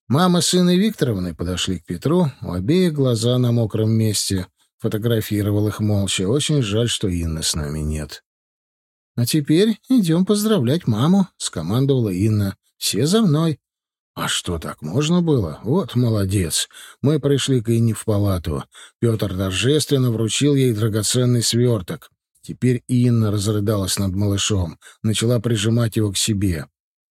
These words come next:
Сделал десяток фоток, больше не стал. Всё же выглядела Инна ещё не очень. Не факт, что вообще потом эти фотографии оставит.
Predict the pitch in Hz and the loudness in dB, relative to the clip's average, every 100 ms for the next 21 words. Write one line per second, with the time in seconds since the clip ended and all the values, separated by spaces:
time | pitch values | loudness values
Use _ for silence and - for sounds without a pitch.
0 | _ _ 101 101 175 196 160 131 131 160 | _ _ -6 -2 2 2 2 2 0 0
1 | 156 135 - 143 127 104 90 127 123 123 | 0 -2 -2 0 0 -2 -2 0 0 0
2 | 127 110 - 120 92 71 - - 127 117 | 0 0 0 0 -2 -6 -8 -4 -2 0
3 | 120 101 120 151 139 131 135 131 135 135 | 0 0 0 0 0 0 0 2 2 2
4 | 127 120 - 127 131 131 117 - 73 64 | 2 0 0 2 2 2 0 -2 -6 -8
5 | - _ _ _ _ - - - - - | -12 _ _ _ _ -20 -20 -20 -6 0
6 | 196 - 98 95 - 110 120 - 85 85 | 0 0 -2 -2 -2 0 0 0 -4 -4
7 | 80 87 92 101 - 120 107 104 90 95 | -4 -2 -2 -4 -2 -2 0 -2 -2 -2
8 | 90 - 95 82 78 - | -2 -2 -2 -2 -4 -10